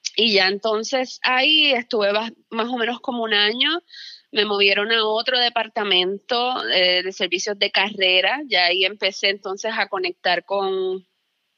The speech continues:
chefs y con personas de la industria,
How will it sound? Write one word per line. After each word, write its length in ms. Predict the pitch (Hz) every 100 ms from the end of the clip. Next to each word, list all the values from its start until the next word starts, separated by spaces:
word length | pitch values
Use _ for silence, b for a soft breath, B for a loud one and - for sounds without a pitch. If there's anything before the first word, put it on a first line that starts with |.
| _
chefs 460 | - - 180 262 -
y 40 | 294
con 160 | 202
personas 460 | 202 190 196 175 180
de 140 | 190 196
la 100 | 196
industria, 720 | 190 196 - 202 185 180